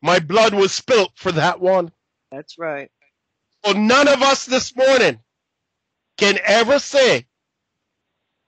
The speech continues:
Speaker 1: that we did it all by ourselves. We are so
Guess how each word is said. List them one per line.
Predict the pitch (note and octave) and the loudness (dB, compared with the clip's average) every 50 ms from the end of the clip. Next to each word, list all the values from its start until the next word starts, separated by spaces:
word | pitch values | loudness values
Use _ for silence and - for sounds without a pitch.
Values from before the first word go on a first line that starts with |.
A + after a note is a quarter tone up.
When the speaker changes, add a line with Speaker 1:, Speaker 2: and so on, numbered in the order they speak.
| _ _ _ _ _ _ | _ _ _ _ _ _
Speaker 1:
that | C#3+ D#3+ F3+ F3+ E3+ | -2 0 0 0 0
we | G#3 A3 | -4 -2
did | F#3+ G#3 G3+ F#3+ | 0 0 0 0
it | G3 F#3+ F#3 | 2 2 2
all | F3+ F#3 F#3+ F#3+ F#3+ F#3 | 4 4 4 4 2 2
by | F3+ F#3 F#3 F3+ F#3 | 2 2 2 2 2
ourselves. | F#3 F3 - - C3 A2+ A2+ A#2 - _ _ _ _ _ _ _ _ _ _ _ _ _ _ _ _ _ _ _ _ _ _ _ _ _ _ _ _ _ _ _ _ _ _ _ _ _ _ _ _ - | 0 -2 -6 -8 -10 -10 -12 -16 -20 _ _ _ _ _ _ _ _ _ _ _ _ _ _ _ _ _ _ _ _ _ _ _ _ _ _ _ _ _ _ _ _ _ _ _ _ _ _ _ _ -8
We | C#3 F#3+ A3+ A#3+ A3+ | -4 -2 0 2 2
are | G#3+ G3+ G3+ F#3 | 2 2 2 0
so | - - A3+ A#3 A#3 A3+ A3+ | -2 -2 0 2 4 4 2